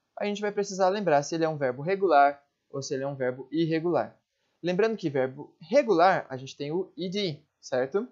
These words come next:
O verbo irregular, a gente precisa memorizar, não tem como escapar disso. Pra fazer pergunta e negative, pessoal, super simples,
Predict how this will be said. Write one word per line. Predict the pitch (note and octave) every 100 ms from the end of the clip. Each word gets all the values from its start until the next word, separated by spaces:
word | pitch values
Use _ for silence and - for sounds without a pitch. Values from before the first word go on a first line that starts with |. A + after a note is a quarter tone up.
| _ _ _ _
O | A3
verbo | G#3+ G3
irregular, | F3 D3 D3+ D3 -
a | C#3+
gente | D3 -
precisa | C#3 C#3 C#3 C#3
memorizar, | C#3+ C#3+ C#3+ C#3 C3 B2+ C3 C3+
não | C3 C3 C#3+ D3+ D#3+ E3+
tem | D#3 D3
como | C#3+ D3
escapar | - D3+ F3+
disso. | D#3 G#2 - - _ _
Pra | G4
fazer | G4+ C#4 F#3
pergunta | - D3+ C#3 D3 D3 B2+
e |
negative, | B2+ D3+ D#3+ B2+ - A2+
pessoal, | - B2 C3 A2+ -
super | - B3 B3 B3+
simples, | - F3+ E3 F3+ G#3+ -